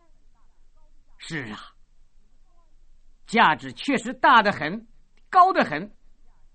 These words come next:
如果能给他们安上一个鼎鼎大名的作者，那一定能卖到了不得的价钱，是不是这么回事？嗯？”“呃，当然是这样的，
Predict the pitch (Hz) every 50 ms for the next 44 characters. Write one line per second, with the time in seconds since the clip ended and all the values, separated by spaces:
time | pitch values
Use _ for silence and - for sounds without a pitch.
0 | - - - - - - _ - 123 131 175 208 170 160 147 143 165 190 - 131
1 | 113 - - - 165 160 147 - - 190 214 220 208 - 170 135 127 139 110 -
2 | 165 123 95 - - _ _ - 208 202 269 339 370 269 - 151 - 160 - 269
3 | 233 185 180 160 156 143 165 262 339 392 262 - 320 269 190 147 113 110 98 98
4 | 101 101 - _ _ _ _ _ _ - 214 214 196 196 165 165 240 339 392 381
5 | 359 269 202 208 254 277 269 226 214 - 190 160 120 104 - 247 294 330 294 254
6 | 220 233 196 262 285 202 233 269 349 381 392 247 - 311 - - - - 170 147
7 | - - - _ _ - - _ - - _ - - - 349 311 247 208 262 208
8 | 269 254 240 175 220 240 240 240 240 233 - - - - - - - - - -
9 | - - - - - - - 170 233 277 285 - _ _ _ _ _ _ _ -
10 | - _ _ _ - - - _ - - - - - - - 131 139 127 - 180
11 | 170 190 196 170 156 156 - 143 120 180 170 151 147 139 131 127 131 120